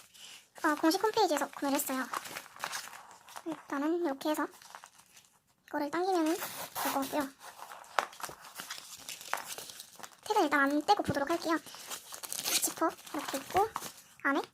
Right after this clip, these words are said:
넣을 수 있는 그 공간이 있어요. 방부제도 들어있고요. 그리고 뒤에도 넣을 수 있는 공간이 있고, 어, 되게 그냥 학교에서 메고 다니거나 그러면 될 것 같아요. 일반 포카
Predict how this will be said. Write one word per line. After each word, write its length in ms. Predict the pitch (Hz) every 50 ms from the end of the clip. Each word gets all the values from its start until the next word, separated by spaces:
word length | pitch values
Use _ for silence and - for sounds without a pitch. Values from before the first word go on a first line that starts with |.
| _ - -
넣을 140 | 294 285 285
수 120 | 285 294
있는 200 | 277 277 277 294 - - - - - - - - - - -
그 60 | 285
공간이 280 | 277 302 294 294 277
있어요. 240 | 277 269 - - - - - -
방부제도 280 | - 302 294 302 294 269
들어있고요. 340 | 269 277 262 262 - - 302 - - - - - - - - - - - - - - - - - - - - - - -
그리고 240 | 311 330 339 339
뒤에도 200 | 330 - 320 311
넣을 140 | 285 285 285
수 80 | 285 294
있는 100 | 285 269
공간이 260 | 277 277 262 254 247
있고, 200 | 262 - - 254
어, 880 | - - - - - - - - - - 320 311 311 311 311 311 302 302
되게 420 | - 320 330 339 339 285 - -
그냥 240 | - 339 339 320 311
학교에서 680 | 440 440 - 494 480 466 453 392 - 302 311 302 277
메고 160 | 262 269 294 -
다니거나 520 | 285 302 302 302 277 277 285 285 269 269 - - - - - - - - - - - - - - - - - - - - - -
그러면 260 | - 403 415 392 339
될 140 | 302 294 277 -
것 100 | - 311
같아요. 260 | 302 269 - 269 254 233
일반 200 | 302 311 349 339 339
포카 500 | 349 - - 453 427 427 415 403 403